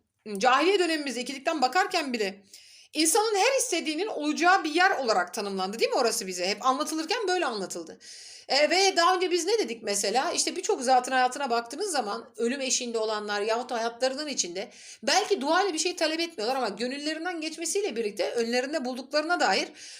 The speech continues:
çokça rivayetler, çokça kıssalar okumuşuzdur. Hatta kendi hayatlarımızda da tecrübe etmişizdir. Tam bittim dediğim yerde ya da ne bileyim hastalıktan tam tükendiğim bir yerde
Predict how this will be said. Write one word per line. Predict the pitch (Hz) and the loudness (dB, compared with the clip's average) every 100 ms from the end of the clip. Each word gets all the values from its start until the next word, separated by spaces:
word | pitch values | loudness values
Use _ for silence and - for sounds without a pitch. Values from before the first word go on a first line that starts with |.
| - | -8
çokça | - 427 480 466 403 392 - 370 349 | 0 4 6 6 6 4 2 0 2
rivayetler, | 294 294 285 294 330 | 2 2 2 0 -2
çokça | 320 311 320 | -4 -6 -4
kıssalar | 302 - 311 311 | -2 0 2 0
okumuşuzdur. | 240 302 349 254 185 247 - - - | -2 -4 -4 -4 -6 -8 -10 -14 0
Hatta | 294 302 427 | 0 4 2
kendi | 403 330 359 | 2 0 4
hayatlarımızda | 370 349 349 339 339 370 | 4 2 -2 0 2 2
da | |
tecrübe | 370 320 320 339 - - | 2 2 2 0 -2 -2
etmişizdir. | 240 254 - 330 233 202 240 - - | -2 -2 -2 -2 -2 -4 -6 -12 -10
Tam | - 392 370 | -2 0 0
bittim | 320 - 403 370 | -2 0 0 0
dediğim | 330 262 | -2 -2
yerde | 240 220 214 190 226 - _ | 2 0 0 -2 -2 -6 _
ya | 277 | 0
da | 339 | 0
ne | 359 | 0
bileyim | 294 262 | -2 -2
hastalıktan | 294 294 330 349 339 | 0 0 -2 -2 -2
tam | 359 | -4
tükendiğim | 359 - 302 294 302 | -4 -4 -4 -4 -4
bir | 262 | 0
yerde | 208 190 226 | 0 -2 -4